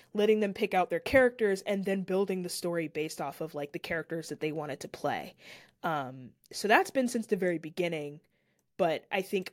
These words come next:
over time, especially with the introduction to me of, like, session zeros and those, like,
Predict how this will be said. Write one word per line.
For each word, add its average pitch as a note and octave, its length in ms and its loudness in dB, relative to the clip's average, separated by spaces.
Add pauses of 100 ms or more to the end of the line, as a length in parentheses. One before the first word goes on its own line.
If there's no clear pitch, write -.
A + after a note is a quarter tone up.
over F#3+ 260 4
time, E3+ 600 -2
especially - 380 -4
with F3+ 100 0
the F3 120 -6
introduction E3+ 680 -4
to A3+ 180 0
me F#3 320 0
of, E3+ 140 -6
like, E3+ 160 -8
session F#3 400 -6
zeros F#3 520 2
and E3+ 260 -8
those, D#3+ 260 -4
like, C#3+ 240 -8